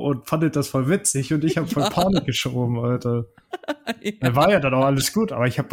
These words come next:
Speaker 1: richtig Paranoia geschoben.
Speaker 2: Äh, das war so geil.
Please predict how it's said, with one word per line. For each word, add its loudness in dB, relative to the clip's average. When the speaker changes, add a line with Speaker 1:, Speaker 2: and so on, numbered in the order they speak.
Speaker 1:
richtig -2
Paranoia 0
geschoben. -2
Speaker 2:
Äh, -2
das -8
war 0
so -2
geil. -2